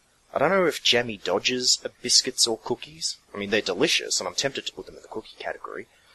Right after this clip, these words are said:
but I don't know if the Poms on the crew would be happy about that. Anyways, issue number two.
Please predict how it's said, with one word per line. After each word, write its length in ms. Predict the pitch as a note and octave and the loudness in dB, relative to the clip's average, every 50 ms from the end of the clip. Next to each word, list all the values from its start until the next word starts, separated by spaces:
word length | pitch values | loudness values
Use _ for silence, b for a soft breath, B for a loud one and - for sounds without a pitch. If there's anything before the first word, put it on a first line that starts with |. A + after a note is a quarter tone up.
| b b b | b b b
but 100 | - A2+ G#2+ | 2 2 4
I 20 | |
don't 220 | - - C3+ C#3 | 4 4 2 2
know 80 | C#3 C3 | 4 2
if 120 | B2 - | 0 0
the 80 | - G#2 | -4 -8
Poms 440 | - - - B2 B2 B2+ A#2+ A2+ A#2 | -6 -2 -2 -2 0 2 4 4 4
on 100 | A2 G#2 | 4 0
the 80 | G2 | -4
crew 340 | F2+ - - - A#2 G#2+ G#2+ G#2 | -8 -8 -8 -8 -6 -6 -6 -8
would 140 | G#2 G2 | -10 -10
be 120 | - F#2+ F2+ | -12 -10 -8
happy 400 | - - G#2 F#2+ - - F2 E2 | -4 -2 -2 -2 -2 -6 -12 -12
about 380 | - - F#2 F2+ F2 E2 - | -8 -4 -2 -2 -2 -2 -4
that. 100 | _ _ _ _ _ _ _ _ _ _ _ - A#2 | _ _ _ _ _ _ _ _ _ _ _ -2 0
Anyways, 480 | A2+ G#2+ E2+ - - D2 - - - B B B B B B B B B B B B B B B B B B B - | 0 0 0 -4 -8 -6 -4 -4 -6 B B B B B B B B B B B B B B B B B B B 4
issue 220 | C#3 - - D3+ | 6 6 6 6
number 200 | C#3 B2 G#2+ - | 4 2 2 0
two. 260 | - - C3 A2 - | -2 -2 -2 -2 -4